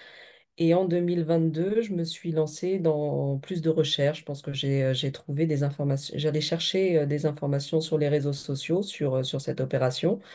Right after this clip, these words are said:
Et je pense que de fil en aiguille, c'est comme ça que je suis arrivée sur le groupe Facebook. Et, euh, je l'ai pas lâché depuis. Depuis janvier deux mille vingt-deux, je suis là. Euh, d'abord, euh,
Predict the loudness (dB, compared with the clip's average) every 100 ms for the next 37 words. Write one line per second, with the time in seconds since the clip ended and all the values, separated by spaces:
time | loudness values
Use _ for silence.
0 | -20 -18 -20 -20 _ -4 -4 -2 -2 0
1 | 0 -2 0 2 4 4 2 2 4 2
2 | 2 2 2 -2 -2 -2 0 0 -2 -2
3 | -4 -2 -4 -2 -4 -2 -2 -4 -8 _
4 | -20 _ _ _ _ _ 2 6 8 6
5 | 6 6 4 4 2 0 2 4 4 0
6 | -2 -2 -4 -6 -8 _ _ _ _ _
7 | _ _ _ _ -2 -2 2 4 4 4
8 | 4 4 2 2 2 0 -2 -6 -4 -2
9 | -4 -6 -18 -20 -20 _ -6 -2 0 0
10 | 4 4 6 6 4 2 2 2 0 -2
11 | -2 -4 -4 -4 -4 -6 -8 -8 -8 -8
12 | -8